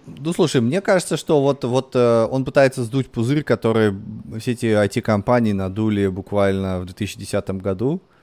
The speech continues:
когда был какой-то бум вообще I T, цифровизации вот этого социальных сетей. Потому что, ну, не может быть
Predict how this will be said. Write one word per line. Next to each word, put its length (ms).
когда 680
был 220
какой-то 340
бум 540
вообще 380
I 200
T, 360
цифровизации 840
вот 80
этого 200
социальных 540
сетей. 420
Потому 240
что, 280
ну, 120
не 120
может 300
быть 480